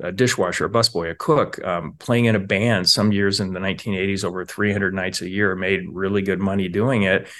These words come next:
And that led to the business. So I just stayed on that value creation cycle,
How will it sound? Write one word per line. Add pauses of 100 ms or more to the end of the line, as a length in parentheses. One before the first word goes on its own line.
(260)
And
that
led
to
the
business.
So
I
just
stayed
on
that
value
creation
cycle,